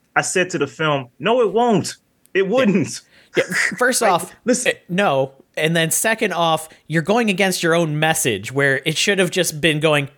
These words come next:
Speaker 2: "No, why would we do that? No, Barbie is supposed to be this thing."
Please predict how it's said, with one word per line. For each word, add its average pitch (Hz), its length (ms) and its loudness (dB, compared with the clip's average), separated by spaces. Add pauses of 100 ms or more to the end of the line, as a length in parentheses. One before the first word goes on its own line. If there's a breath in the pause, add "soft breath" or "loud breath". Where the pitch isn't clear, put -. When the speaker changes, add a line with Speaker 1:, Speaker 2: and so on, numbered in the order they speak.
(160)
Speaker 2:
"No, 160 480 0 (280)
why 208 200 0
would 269 180 0
we 220 140 0
do 202 320 0
that? 170 460 -2
No, 214 180 0
Barbie 208 500 0
is 180 120 0
supposed 190 460 0
to 160 60 -2
be 190 300 0
this 156 320 0
thing." - 260 -2